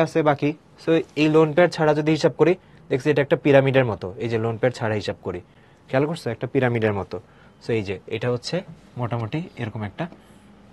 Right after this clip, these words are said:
পিরামিডের মতো। ওকে, so তাহলে এটার বন্ধন কোণ কত আসে? এটার বন্ধন কোণ আসে হচ্ছে একশো চার দশমিক পাঁচ ডিগ্রি, আর এটারটা আসে হচ্ছে একশো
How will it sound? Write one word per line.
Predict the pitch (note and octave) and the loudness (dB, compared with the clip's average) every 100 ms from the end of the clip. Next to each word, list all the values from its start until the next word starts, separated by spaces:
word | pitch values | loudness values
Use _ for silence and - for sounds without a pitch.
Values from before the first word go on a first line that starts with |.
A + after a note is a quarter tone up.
| - | -4
পিরামিডের | C3 A#2 G#2 G2+ | -2 -2 -4 -8
মতো। | F#2+ - - - - - - D3 | -10 -16 -20 -20 -20 -20 -4 -2
ওকে, | C#3 A2 - - | 0 -4 -12 -12
so | - C#3 | -4 2
তাহলে | D3+ D#3+ | 4 4
এটার | E3 D#3 B2 | 4 2 2
বন্ধন | C3+ C3+ D#3 D3 | 0 0 0 0
কোণ | D#3 D#3 | 0 0
কত | D3+ C#3+ | 2 0
আসে? | - D#3+ E3+ - - | 2 0 0 -4 -8
এটার | B2+ C3 B2 | -2 0 0
বন্ধন | B2 C3+ C3+ | -2 -2 -2
কোণ | C#3+ C#3 | -2 -2
আসে | D3+ | -4
হচ্ছে | C#3 - D3+ D3 - - - - A#2+ | -6 -2 -4 -4 -12 -20 -16 -6 -4
একশো | - D3 | -2 0
চার | D3 C3 | 2 0
দশমিক | B2+ - D3 C3+ | -2 -4 -4 0
পাঁচ | C#3+ C3 A#2 | 0 2 0
ডিগ্রি, | A#2+ A#2 F#3+ - - - - - - A#2+ | 0 2 0 -2 -14 -20 -20 -20 -10 -4
আর | A2+ G#2+ A#2+ | -4 -4 -6
এটারটা | A#2+ A#2+ C#3 | -6 -4 -2
আসে | C3 C3+ | -2 -4
হচ্ছে | B2 - E3+ - - - - - A2+ | -6 -8 -10 -10 -20 -20 -20 -10 -6
একশো | - | -2